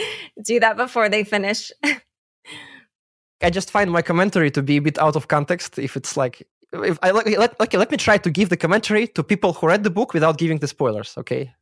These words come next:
Speaker 2: Uh, let, let's continue that. <laughs> Again, I think that there is, like,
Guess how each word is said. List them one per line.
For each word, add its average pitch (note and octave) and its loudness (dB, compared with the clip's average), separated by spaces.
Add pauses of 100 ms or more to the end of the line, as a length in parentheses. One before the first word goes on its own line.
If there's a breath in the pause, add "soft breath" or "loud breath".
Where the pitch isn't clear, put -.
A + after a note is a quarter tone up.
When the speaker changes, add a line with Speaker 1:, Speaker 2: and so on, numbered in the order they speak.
Speaker 2:
Uh, B2 2
let, F3+ 2
let's G3 2
continue F3+ 2
that. A#2 0 (500 loud breath)
<laughs> - -16
Again, F3 2
I E3 4
think A#3 -2
that E3+ 4 (340)
there G3 4
is, A#3+ 0
like, G#3 2